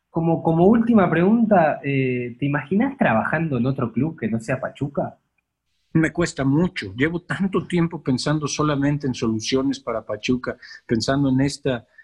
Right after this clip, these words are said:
Speaker 2: en este universo, en estos jugadores, en este contexto. Estoy tan enamorado de, de la, de, de,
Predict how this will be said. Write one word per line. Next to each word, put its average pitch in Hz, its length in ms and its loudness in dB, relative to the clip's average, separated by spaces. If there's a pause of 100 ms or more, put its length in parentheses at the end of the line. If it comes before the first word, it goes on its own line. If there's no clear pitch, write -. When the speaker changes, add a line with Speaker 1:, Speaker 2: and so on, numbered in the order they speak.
(220)
Speaker 2:
en 120 100 2
este 143 220 -2
universo, 127 500 0
en 127 60 -2
estos 131 180 -8
jugadores, 123 600 -2
en 117 100 0
este 131 200 -2
contexto. 117 760 -4 (400)
Estoy 135 580 0
tan 151 520 -2
enamorado 123 840 0
de, 123 220 -4
de 120 160 -6
la, 113 180 -6 (500)
de, 110 420 0 (600)
de, 127 720 -2